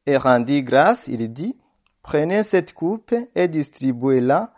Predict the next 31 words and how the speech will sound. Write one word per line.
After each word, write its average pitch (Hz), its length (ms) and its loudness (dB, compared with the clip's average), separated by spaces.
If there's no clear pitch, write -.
entre 156 360 2
vous. 107 280 -6
Car 190 220 6
je 143 140 -4
vous 156 260 -4
le 185 160 0
dis, 165 340 -10
je 131 240 -8
ne 170 160 -2
boirai 147 640 2
plus 202 420 -14
désormais 135 720 -4
du 127 140 -6
fruit 147 380 -8
de 143 80 -6
la 117 200 2
vigne 143 420 -6
jusqu'à 160 500 -4
ce - 240 -12
que 190 180 -6
le 185 100 -2
royaume 147 480 0
de 120 180 -4
Dieu 135 340 -6
soit 151 300 0
venu. » 110 360 -4
Ensuite, 143 520 -2
il 131 200 -4
prit 170 200 -10
du 123 200 -6
pain, 170 380 -2